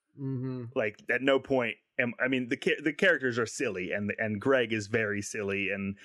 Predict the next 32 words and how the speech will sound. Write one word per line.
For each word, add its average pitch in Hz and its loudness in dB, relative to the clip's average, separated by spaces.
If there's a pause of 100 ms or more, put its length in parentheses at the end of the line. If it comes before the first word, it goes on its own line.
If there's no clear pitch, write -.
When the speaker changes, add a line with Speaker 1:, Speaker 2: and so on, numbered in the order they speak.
(240)
Speaker 2:
and 113 2
Wirt 113 0
is 104 -2
very 117 2
self-serious, 107 -4
but - -6
very, 107 2
like, 101 -2
irresponsible, 104 -2 (560)
and, 101 0 (1080)
like, 101 -4 (320)
it, 123 -2
it 123 2
all 120 4
fe-, 110 -6
they 127 4
feel 135 2
kind 117 0
of 107 -8
out 117 4
of 101 -6
place 127 -2
in 151 -6
this 151 -4
world, 165 2
but 120 -2
at - -12
the 120 -2
same 127 -4
time, 113 -2 (440)
it 139 2
feels 113 -2